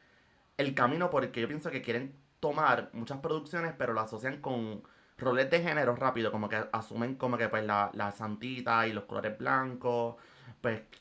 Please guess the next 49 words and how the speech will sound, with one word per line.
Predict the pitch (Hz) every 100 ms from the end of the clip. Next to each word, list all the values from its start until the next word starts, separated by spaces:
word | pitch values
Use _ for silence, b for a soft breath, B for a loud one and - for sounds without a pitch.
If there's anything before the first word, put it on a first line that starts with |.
| -
quiere | 123 113 110
esto | 120 120 113
y | 110
esto, | 135 147 143 131
y | 117
la | 110 -
otro | 107 117 113
tipo | 123 117
de | 110
persona, | 110 104 123 123 120 117
cualquier | 107 - 107 107 - _ _ _ _ _ _
tipo | - 113 110
de | 110 107 104
feminidad | - 113 107 107 101 104 104 104 B B B
que | 113
quieran | 104 104
asociarlo, | 101 101 110 110 117 110 107 107 B B B
pues, | 117 107
quiere | - 113 107
sexo | 107 131 127 - 110
y |
quiere | 104 107 110
vulgaridad. | 110 110 107 104 107 131 131
Pues | 117
no, | 104 110 139
en | 117
esta | 113 165
película | 180 190 185
fue | 180 196
como, | 131 113 104 101 b b b b _ -
en | 131 127
ese | 139 196
momento | 196 208 208
fue, | 208 202
"Mira, | 110 110 113
no, | 95 98 -
esto | 131 160 143
es |
lo | 120
que | 123
queremos", | 117 101 95 95
y | 110 104 -
no | 110 110
tiene | 127 131
nada | 135 131 135
que | 135
ver | 135 139
con | 139 117
mi | 107 101 101